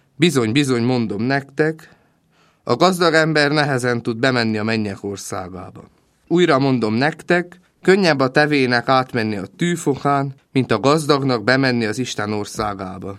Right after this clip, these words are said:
Ennek hallatára a tanítványok nagyon elcsodálkoztak, és megkérdezték:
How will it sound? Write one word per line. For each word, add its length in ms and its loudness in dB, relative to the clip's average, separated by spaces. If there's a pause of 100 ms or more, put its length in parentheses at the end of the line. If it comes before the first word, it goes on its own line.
(300)
Ennek 260 2
hallatára 600 2
a 60 -6
tanítványok 920 0 (120)
nagyon 280 0
elcsodálkoztak, 1000 0
és 180 -2
megkérdezték: 1000 -8